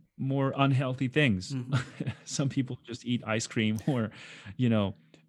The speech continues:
Speaker 1: um, or consume too much entertainment, you know, to a point of exhaustion.
Speaker 2: Right.
Speaker 1: But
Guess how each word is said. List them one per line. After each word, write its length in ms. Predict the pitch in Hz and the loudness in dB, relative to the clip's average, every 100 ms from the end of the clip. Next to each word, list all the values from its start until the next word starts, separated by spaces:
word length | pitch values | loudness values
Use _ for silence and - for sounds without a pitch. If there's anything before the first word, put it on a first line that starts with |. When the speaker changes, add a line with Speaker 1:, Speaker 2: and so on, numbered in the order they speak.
| _ - | _ -2
Speaker 1:
um, 560 | 120 110 104 101 98 - _ _ _ _ _ _ _ _ _ | 0 2 2 0 -2 -8 _ _ _ _ _ _ _ _ _
or 160 | 151 156 | 6 6
consume 460 | 151 131 156 143 | 6 6 6 6
too 200 | 127 143 | 4 4
much 320 | 127 113 - - | 6 4 2 2
entertainment, 640 | 120 110 123 113 98 90 - | 2 4 4 6 4 0 -4
you 100 | 110 | -2
know, 140 | 101 104 | 0 -2
to 180 | - 110 | -4 -6
a 40 | |
point 340 | - 113 107 | -2 0 2
of 360 | 101 95 - - _ _ _ - | 0 -4 -12 -20 _ _ _ -8
exhaustion. 640 | 120 98 110 107 - - - _ - | -2 4 4 2 -6 -12 -14 _ -10
Speaker 2:
Right. 180 | 117 92 - - _ _ - | -8 -10 -16 -20 _ _ -4
Speaker 1:
But 460 | 123 143 135 123 | 2 4 4 4